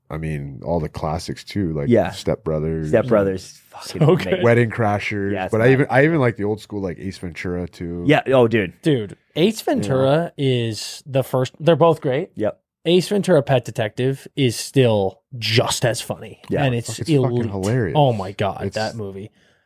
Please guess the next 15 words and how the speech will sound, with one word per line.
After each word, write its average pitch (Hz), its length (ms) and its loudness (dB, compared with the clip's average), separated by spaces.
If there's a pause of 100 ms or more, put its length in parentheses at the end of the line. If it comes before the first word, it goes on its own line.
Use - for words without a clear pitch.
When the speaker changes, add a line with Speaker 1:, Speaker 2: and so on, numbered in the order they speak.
(100)
Speaker 3:
I 170 180 6
always 214 260 2
laugh, 139 540 0 (480)
and 131 200 -2
'cause - 180 -6
I 127 180 0
go 202 80 -2
<laughs> 131 100 -6
back 151 200 -2
and 131 100 -6
watch 110 220 -6
that 123 180 0
movie, 139 380 -4
Speaker 1:
Yeah. 95 220 -2 (440)
Speaker 3:
and 139 460 4